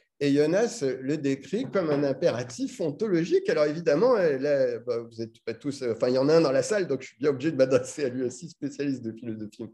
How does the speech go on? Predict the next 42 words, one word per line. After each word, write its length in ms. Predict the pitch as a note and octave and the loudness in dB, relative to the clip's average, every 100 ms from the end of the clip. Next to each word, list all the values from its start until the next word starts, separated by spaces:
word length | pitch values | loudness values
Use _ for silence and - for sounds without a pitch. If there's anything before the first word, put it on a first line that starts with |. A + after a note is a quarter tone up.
| _ _ | _ _
morale 280 | A#2 B2+ C3 | -2 0 0
et 80 | A#2 | -2
politique. 520 | A#2 A2 D3+ G#3 - _ _ - - _ - | -8 -10 -12 -14 -18 _ _ -20 -20 _ -4
Mais 240 | C3+ C#3+ | 0 0
ceux 220 | - F#3 | 0 0
qui 260 | F#3+ E3 - - _ _ | 0 -4 -10 -16 _ _
connaissent 320 | D3 C#3+ C3+ | 2 4 2
bien 180 | C3 E3+ | 2 0
ces 180 | - A#2 | 0 -6
questions 540 | A#2+ A2 - A3+ A#3 | -6 -10 -4 0 0
voient 400 | D#3 C3+ B2+ D3+ | -2 -4 0 0
bien 260 | C3 E3+ A#3 | 2 0 0
qu'il 200 | A#3 D3 | -2 -4
y 20 | |
a 40 | A#2+ | -4
ici 400 | B2+ - A#3 A3 | -4 -8 -10 -4
quelque 300 | D#3 C3+ C#3 | -6 -4 -8
chose 260 | F3 F3+ | -6 -6
de, 260 | C3+ B2 G#2+ | -4 -4 -4
de 180 | - C#3 | -6 -8
tout 200 | C#3+ D#3+ | -8 -6
à 100 | - | -4
fait 200 | - C#3 | -4 -4
étrange, 480 | A#2+ - G#3+ C4+ - | -4 -2 -2 -2 -2
parce 180 | C#3 - | -4 -4
qu'habituellement, 800 | C3+ C3 - C3 C3+ F3+ B3+ F#3 | -6 -6 -6 -4 -2 0 2 4
les, 180 | C#3 | 2
les, 280 | B2+ C3 B2+ | 2 0 -2
dans 160 | B2+ B2+ | -6 -6
les 120 | B2 | -2
catégories 520 | B2 A2+ C3+ B2 B2+ | 0 0 0 0 0
normales, 580 | A#2+ A#2 C#3+ F#3 F3+ - _ _ _ | 0 0 2 2 0 -2 _ _ _
on 140 | A2+ C3+ | 0 2
oppose, 500 | C3+ E3+ G#3 F3+ C#3 | 2 6 6 6 2
hein, 600 | D3 D3+ C3+ B2 B2 A2+ | 0 0 2 2 0 -4
ce 60 | - | -6
qui 100 | C#3 | -6
est 60 | |
de 80 | B2 | 2
l'ordre 220 | B2+ B2 | 4 4
des 100 | A#2+ | 0
faits, 460 | A#2+ A#2+ C#3 A2+ | -4 -4 -4 -4